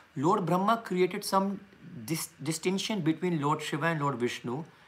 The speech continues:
In the fierce duel that ensued, Lord Vishnu cut Lord Shiva's bowstring and emerged victorious। Now this is Ramayan speaking।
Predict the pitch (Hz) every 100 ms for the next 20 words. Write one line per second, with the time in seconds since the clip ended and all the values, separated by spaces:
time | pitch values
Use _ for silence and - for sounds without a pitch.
0 | _ - 127 131 131 - 156 156 170 170
1 | 123 98 135 147 160 139 143 139 135 127
2 | - - 156 127 - - - 127 120 143
3 | 190 175 139 143 - 180 156 127 - -
4 | 208 214 - - - - 127 131 160 175
5 | - 151 143 147 - - - - 110 101
6 | 151 185 - - 175 131 117 131 - 143
7 | 123 156 175 139 127 127 - 127 120 107
8 | 98 - 113 107 107 117 120 104 104 104
9 | 117 131 131 - 107 113